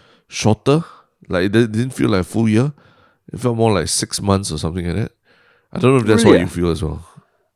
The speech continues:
Speaker 2: I, f-, I feel it was longer. Like,
Speaker 1: Feels longer.
Speaker 2: last
Speaker 1: Wow.
Speaker 2: year,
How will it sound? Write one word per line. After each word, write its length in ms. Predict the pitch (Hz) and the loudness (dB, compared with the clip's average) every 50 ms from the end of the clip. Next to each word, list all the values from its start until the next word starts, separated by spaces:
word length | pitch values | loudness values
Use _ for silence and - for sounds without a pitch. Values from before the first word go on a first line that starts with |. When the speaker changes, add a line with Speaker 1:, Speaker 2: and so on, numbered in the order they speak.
| - - | -6 -4
Speaker 2:
I, 60 | 175 | -4
f-, 160 | 190 - - - | -4 -4 -2 -2
I 80 | 202 | -2
feel 220 | 196 - - 285 190 | 0 2 4 6 6
it 20 | |
was 140 | 131 110 95 | 6 6 6
longer. 440 | 101 104 135 156 160 160 117 90 92 98 | 4 2 4 4 2 2 2 0 -4 -4
Like, 300 | 101 104 127 131 90 65 | 0 2 2 2 2 -2
Speaker 1:
Feels 320 | 67 76 80 110 107 85 | -6 -6 -4 -4 -4 -4
longer. 320 | 80 80 85 98 101 104 92 | -4 -6 -6 -2 0 2 2
Speaker 2:
last 520 | 110 113 131 160 196 - 82 80 - - | 4 4 2 2 0 -2 -4 -4 -6 -6
Speaker 1:
Wow. 40 | 214 | -4
Speaker 2:
year, 320 | 220 233 247 240 220 196 | -2 -2 0 0 -2 -2